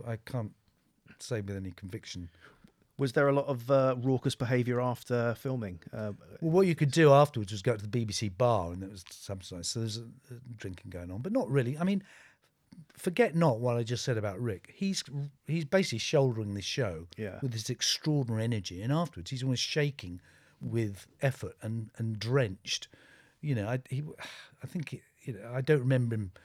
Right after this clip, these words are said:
Speaker 1: Probably the last thing he wanted to do was to, uh, go out and get wrecked, 'cause
Speaker 2: Mm.
Speaker 1: he's got another show. This is one a week. You know,
Speaker 2: Yeah,
Speaker 1: so
Speaker 2: yeah.
Speaker 1: come Monday, he's gotta go back and start rehearsing. So I, no, I don't remember any outrageous behaviour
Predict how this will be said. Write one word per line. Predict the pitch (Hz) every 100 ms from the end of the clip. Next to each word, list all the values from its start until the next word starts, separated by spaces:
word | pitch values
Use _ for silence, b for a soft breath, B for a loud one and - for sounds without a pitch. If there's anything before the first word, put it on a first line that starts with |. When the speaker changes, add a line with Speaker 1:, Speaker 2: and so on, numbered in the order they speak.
| b b -
Speaker 1:
Probably | 131
the | 107
last | 123 147 -
thing | 98
he | 98
wanted | 95 92 90
to |
do | 90 104 90
was | 92 90 -
to, | - 95 92
uh, | 90 _ b b b b b
go | - 104
out | 101
and | 98
get | 101 92
wrecked, | 107 117 - - -
'cause | 110 101
Speaker 2:
Mm. | 117
Speaker 1:
he's | 107
got | 123 113
another | 120 113
show. | - 120
This | 135 190
is | 143 117 -
one | 151 160
a |
week. | 131 175 - - -
You | 123
know, | 110
Speaker 2:
Yeah, | 98
Speaker 1:
so | - 120 110
Speaker 2:
yeah. | 101 92 - _
Speaker 1:
come | - 143 123 113
Monday, | 127 139 165 131 95 107
he's | 113
gotta | 123 113
go | 120
back | 113 120 -
and | 117 110 - b b b b b
start | - 120 113
rehearsing. | 107 135 139 - 90 85
So | - 110 107 113 143
I, | 165 -
no, | 254 320
I |
don't | 294
remember | 131 107 98
any | 95 98
outrageous | 104 92 101 95 92
behaviour | 92 98 104 185